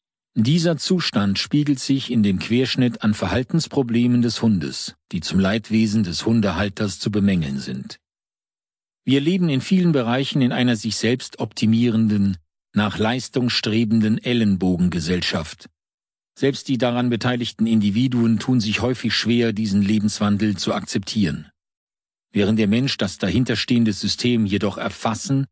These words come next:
und die Gründe rational entschlüsseln kann, so dass am Ende alles einen Sinn ergibt,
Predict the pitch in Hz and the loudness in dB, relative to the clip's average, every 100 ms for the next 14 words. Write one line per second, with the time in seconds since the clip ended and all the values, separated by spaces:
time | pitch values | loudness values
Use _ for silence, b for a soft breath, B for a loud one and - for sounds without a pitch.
0 | _ _ - 110 113 113 120 131 117 101 | _ _ -2 0 2 2 0 2 2 0
1 | 101 110 - 110 107 107 113 98 - - | -2 -4 -2 0 0 -2 -4 -4 -4 -4
2 | - 110 92 95 98 127 - _ - 101 | -2 -2 -2 0 0 0 -4 _ -8 -2
3 | 107 95 98 - 120 120 107 107 110 107 | -2 -2 -2 0 0 0 0 -2 -2 0
4 | 98 92 87 123 151 92 85 95 127 - | 2 2 2 0 0 -2 -4 -2 -4 -6